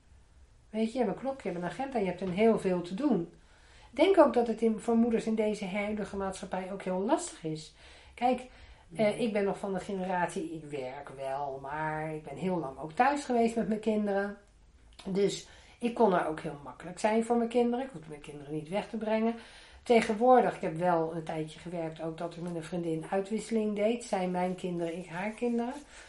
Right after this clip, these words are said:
Speaker 1: Dus dat was ook nog wel handig. Maar tegenwoordig, weet je, je moet 's morgens naar je werk. Je moet een huishouden rooien. Je moet zoveel dingen, dat ik denk dat het, het, het, het latje voor heel veel vrouwen ook wel heel hoog ligt.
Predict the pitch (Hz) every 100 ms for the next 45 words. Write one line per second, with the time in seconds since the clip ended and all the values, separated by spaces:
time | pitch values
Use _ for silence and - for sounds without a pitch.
0 | - - 185 202 160 151 196 214 247 226
1 | 233 226 202 226 226 262 277 - - -
2 | - - 233 240 240 - - - 233 247
3 | 269 302 254 226 - 240 254 247 277 262
4 | 226 240 247 233 247 240 233 220 214 240
5 | 226 226 180 165 170 - - 220 220 226
6 | 233 196 196 190 190 185 190 190 175 180
7 | 180 175 180 190 226 247 - 214 180 277
8 | 359 339 277 277 220 208 320 196 202 262
9 | - - - - - 226 233 214 247 233
10 | 226 208 - 233 214 - 202 - 214 190
11 | - - 196 175 - - 160 196 302 311
12 | 220 208 220 190 208 - 165 - 160 156
13 | 175 185 165 151 190 165 190 233 - -
14 | - -